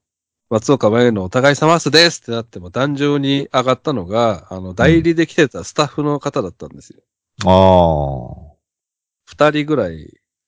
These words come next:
Speaker 1: スタッフの人が上がってて。
Speaker 2: うん。
Speaker 1: で、テレビ東京の運営するポッドキャストだったんですよ。で、僕初めてそこで知ったんですよ。
Speaker 2: ああ、そうなんだって。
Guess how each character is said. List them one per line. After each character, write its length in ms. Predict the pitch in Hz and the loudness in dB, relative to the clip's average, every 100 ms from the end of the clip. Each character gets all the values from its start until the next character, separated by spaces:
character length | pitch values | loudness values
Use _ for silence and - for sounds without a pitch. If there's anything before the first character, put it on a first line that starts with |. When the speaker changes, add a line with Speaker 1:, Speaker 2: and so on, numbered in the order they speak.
| _ | _
Speaker 1:
ス 100 | - | -10
タ 100 | 104 | -10
ッ 40 | |
フ 120 | - | -10
の 80 | 98 | -16
人 180 | 92 98 | -14 -14
が 140 | 90 | -12
上 40 | 87 | -14
が 80 | 87 | -14
っ 40 | |
て 160 | - 92 | -14 -4
て。 340 | 156 139 - _ _ _ _ _ - | 2 2 0 _ _ _ _ _ -4
Speaker 2:
う 40 | |
ん。 300 | 82 - - _ _ _ _ _ _ _ _ _ _ | -2 -2 -6 _ _ _ _ _ _ _ _ _ _
Speaker 1:
で、 840 | 123 127 117 107 107 107 104 104 104 _ | -2 2 2 0 -2 -4 -4 -4 -6 _
テ 140 | - 156 | 0 4
レ 160 | 190 | 4
ビ 120 | 196 196 | 4 0
東 340 | 247 240 208 | 0 0 -2
京 260 | - 156 143 | 0 0 2
の 520 | 175 208 143 92 - _ _ _ _ _ _ _ - | 4 4 4 0 -10 _ _ _ _ _ _ _ -6
運 320 | 127 131 131 | 0 2 2
営 100 | 127 | 0
す 140 | 117 151 | 0 0
る 80 | |
ポ 140 | 196 127 | 2 -2
ッ 60 | - | -2
ド 100 | 120 | -2
キ 80 | 123 | 0
ャ 60 | |
ス 120 | 113 | -2
ト 120 | - 92 | -6 -12
だ 80 | |
っ 80 | 85 _ | -12 _
た 100 | - | -14
ん 100 | 82 | -14
で 100 | 80 | -14
す 120 | - | -16
よ。 100 | 87 | -14
で、 100 | 92 | -10
僕 180 | 113 147 | -6 -2
初 220 | 113 131 | 0 2
め 100 | 254 | 2
て 100 | 175 | 0
そ 140 | 123 110 | 0 -2
こ 80 | 107 | -4
で 60 | |
知 140 | - - | -6 -10
っ 20 | |
た 160 | - | -8
ん 80 | 98 | -8
で 80 | 80 | -10
す 120 | - | -18
よ。 60 | - _ _ _ _ _ _ _ _ - - | -20 _ _ _ _ _ _ _ _ -16 -6
Speaker 2:
あ 320 | 82 78 78 | 0 2 2
あ、 20 | |
そ 220 | 78 127 | 0 -2
う 40 | 107 | -2
な 100 | 71 | -4
ん 100 | 62 | -8
だ 80 | - | -18
っ 40 | |
て。 120 | - | -20